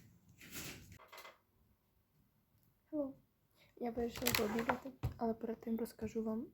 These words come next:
загалом, як, е, пройшов цей тиждень. Коротко по подіям, які відбувалися. Ем,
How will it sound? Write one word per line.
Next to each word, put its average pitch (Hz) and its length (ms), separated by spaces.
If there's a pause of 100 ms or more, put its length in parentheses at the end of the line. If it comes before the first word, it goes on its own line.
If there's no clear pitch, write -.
загалом, 226 500
як, 208 320 (560)
е, 240 360
пройшов 233 540
цей 233 120
тиждень. 233 540 (680)
Коротко 240 800
по 233 100
подіям, 226 480
які 233 200
відбувалися. - 680 (760)
Ем, 226 540